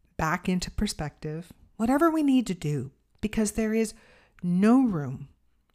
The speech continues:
for this luggage, no room for carrying this around. Anger and resentment,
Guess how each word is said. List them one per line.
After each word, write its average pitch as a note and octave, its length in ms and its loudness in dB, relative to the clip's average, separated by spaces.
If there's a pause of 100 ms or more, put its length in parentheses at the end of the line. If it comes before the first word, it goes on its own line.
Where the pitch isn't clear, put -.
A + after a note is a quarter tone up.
(420)
for E3 180 -6
this D3 300 -8
luggage, D3 520 -10
no G3 220 2
room D#3+ 380 -2
for - 180 -10
carrying D#3 520 -6
this D3 240 -4
around. D#3+ 580 -10 (1900)
Anger B3 640 0 (140)
and E3 200 -4
resentment, F#3+ 840 -4